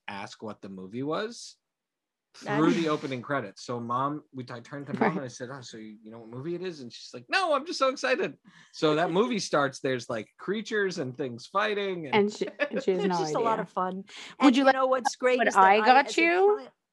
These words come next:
Speaker 2: uh, as a child, those,
Speaker 3: No.
Speaker 2: those are very old movies, the original ones. They're black and white, and I think they predate me. And as a child, I used to, they'd come on television, and I'd be afraid. I was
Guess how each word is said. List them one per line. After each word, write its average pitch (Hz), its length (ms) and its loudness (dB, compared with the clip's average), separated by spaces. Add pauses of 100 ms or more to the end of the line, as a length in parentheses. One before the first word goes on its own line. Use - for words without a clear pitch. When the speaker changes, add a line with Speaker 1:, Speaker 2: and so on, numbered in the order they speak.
Speaker 2:
uh, 220 240 -4
as 208 180 -2
a 202 80 -6
child, 240 680 -2 (720)
those, 220 380 -2
Speaker 3:
No. 392 60 -2 (120)
Speaker 2:
those 269 200 0
are 277 80 0
very 226 340 0
old 196 220 0
movies, 196 380 -4
the 170 140 -6
original 185 400 -4
ones. 156 440 -10
They're 185 100 -8
black 190 300 -4
and 185 120 -4
white, 180 280 -2
and 175 200 -8 (320)
I 185 40 -10
think 240 180 -8
they 220 120 0
predate 196 540 -6
me. 185 460 -8
And 185 320 -8 (140)
as 185 160 -8
a 185 80 -8
child, 226 500 -8
I 180 40 -8
used 180 340 -12
to, 180 240 -10 (260)
they'd 190 160 -2
come 240 200 -6
on 214 160 -2
television, 175 760 -4 (340)
and 196 100 -2
I'd 202 140 0
be 202 120 -6
afraid. 254 460 -4
I 202 80 -6
was 294 180 -8